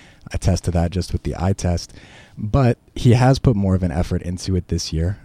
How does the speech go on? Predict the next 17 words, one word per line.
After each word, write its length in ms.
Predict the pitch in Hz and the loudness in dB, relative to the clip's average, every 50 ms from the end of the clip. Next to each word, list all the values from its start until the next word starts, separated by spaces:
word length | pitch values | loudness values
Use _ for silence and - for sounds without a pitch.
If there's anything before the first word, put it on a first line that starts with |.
| - | -10
Uh, 180 | - 78 78 82 | -8 -6 -6 -4
among 300 | 85 98 98 110 113 110 | -4 -2 0 2 2 2
shooting 360 | 101 - - 104 101 110 107 95 | 0 0 0 2 2 2 2 2
guards, 300 | 101 98 101 104 - - | 2 2 2 0 0 -2
he 80 | 98 | -4
actually 240 | 98 101 - - 98 | -4 -2 -4 -4 -6
ranks 340 | 80 82 87 90 92 - - | -2 -2 -2 -2 -2 -4 -6
in 80 | 92 | -8
the 80 | 85 - - | -8 -6 -2
eighty-eighth 460 | 92 98 98 98 95 98 - - - | -2 0 0 2 0 0 0 -4 -6
percentile 680 | - 87 - - 90 90 - 82 76 76 - - - | -8 -8 -4 -4 -4 -2 -2 -2 -2 -2 -4 -8 -10
for 200 | - - 87 82 | -6 -4 -4 -4
steal 240 | - - - 90 87 | -4 -4 -4 -4 -4
percentage, 480 | - 90 - - 82 80 76 76 - - - - - - - - - - | -4 -8 -6 -4 -4 -4 -4 -6 -8 -14 -20 -20 -20 -20 -20 -20 -14 -10
uh, 100 | - 87 | -8 -8
which 240 | 95 98 95 - - | -6 -4 -4 -4 -2
isn't 320 | - 135 127 127 107 110 | -2 0 0 0 0 -2